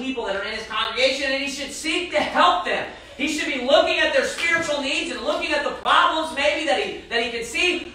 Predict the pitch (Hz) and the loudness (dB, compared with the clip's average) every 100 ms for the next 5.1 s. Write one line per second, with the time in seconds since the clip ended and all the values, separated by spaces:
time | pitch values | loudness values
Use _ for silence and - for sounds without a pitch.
0 | - 277 359 381 359 339 320 330 349 - | -2 2 4 4 4 0 -2 0 0 0
1 | 294 403 403 381 330 - 262 262 - - | 4 6 6 6 4 4 8 8 6 0
2 | - - - 285 302 - 311 - - 277 | -6 -10 -4 -2 -2 -4 -6 -6 -2 4
3 | 302 311 - 427 - - 262 254 254 247 | 6 6 4 0 -6 -10 -10 -6 -4 -4
4 | - - - 190 - 180 214 214 - - | -8 -14 -10 -8 -6 0 4 6 4 -2